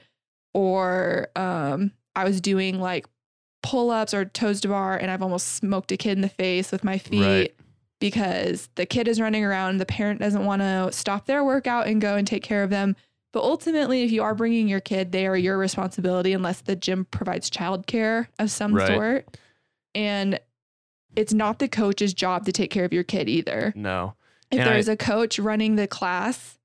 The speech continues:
Speaker 1: like, it's not their job to tell the kid to get off the mats. That's your job.
Speaker 2: Right.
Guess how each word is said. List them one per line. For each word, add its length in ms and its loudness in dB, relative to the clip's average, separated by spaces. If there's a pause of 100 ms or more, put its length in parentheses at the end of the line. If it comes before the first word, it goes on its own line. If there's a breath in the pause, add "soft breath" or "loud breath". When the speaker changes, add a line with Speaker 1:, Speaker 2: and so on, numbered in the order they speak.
Speaker 1:
like, 260 -2
it's 240 0
not 200 0
their 120 2
job 320 0
to 100 0
tell 180 0
the 80 0
kid 260 -4
to 60 -2
get 120 -2
off 200 -4
the 80 -2
mats. 360 -2
That's 240 -4
your 140 -2
job. 380 -2
Speaker 2:
Right. 280 0